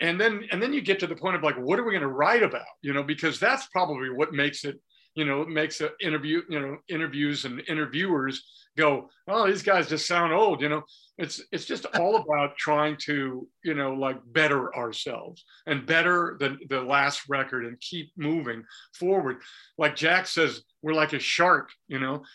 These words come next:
If you don't keep moving and eating, you know, and creating, if you're like a shark, you just die, you know, if you don't keep moving <laughs> forward.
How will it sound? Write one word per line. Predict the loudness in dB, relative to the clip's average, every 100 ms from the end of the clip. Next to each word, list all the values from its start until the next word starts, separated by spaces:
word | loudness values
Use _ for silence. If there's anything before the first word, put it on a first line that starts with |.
| _
If | -2
you | 2
don't | 2 0
keep | -2 -2 0
moving | 0 4 2 2
and | -2
eating, | -2 0 0 0 -6 _ _ _ _ -4
you | 0
know, | 2 0
and | -2 -6
creating, | -4 2 4 4 2 0 -4 _ _ _ -12
if | -4
you're | 0
like | 0 0
a |
shark, | -2 2 4 4 0
you |
just | -4 -4 2
die, | 6 6 4 -2
you | -4 -4
know, | -2
if | -2
you |
don't | -4 -2
keep | -4 -2
moving | -2 -2
<laughs> | -2
forward. | -2 -2 -4 -10